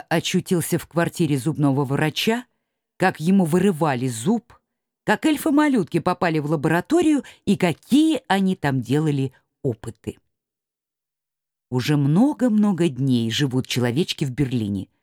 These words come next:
столице Германии. Они там прекрасно устроились, в особенности Мурзилка и Читайка. Первый обегал все магазины,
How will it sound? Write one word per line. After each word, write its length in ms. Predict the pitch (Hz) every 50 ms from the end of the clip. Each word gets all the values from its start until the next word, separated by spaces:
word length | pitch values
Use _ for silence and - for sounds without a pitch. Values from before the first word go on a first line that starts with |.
| _ -
столице 480 | - - - 143 123 127 123 - -
Германии. 560 | 123 127 135 123 120 113 104 95 82 64 - _ _ _ _ _ _ _ _ _ _ _ -
Они 240 | - 277 330 381 381
там 220 | - 339 311 262
прекрасно 600 | - 269 269 - - 175 156 127 113 - - 147
устроились, 680 | 143 143 - - - 285 349 381 359 330 285 277 269 - - - - _ -
в 80 | 143
особенности 560 | 190 - - 202 160 170 175 165 - - - 160
Мурзилка 560 | 165 160 147 147 120 - 226 277 - - 226
и 160 | - - 147
Читайка. 600 | - - 151 - - 110 101 101 - - - - _ _ _ _ _ _ _ _ _ _ _ _ _ _ _ _
Первый 540 | - - 311 339 320 269 208 170 190 202 - -
обегал 480 | 202 208 180 165 240 233 - 240 240
все 360 | - - - - - 233 240
магазины, 800 | 185 160 156 147 147 160 156 131 - 208 277 269 214 135 90 -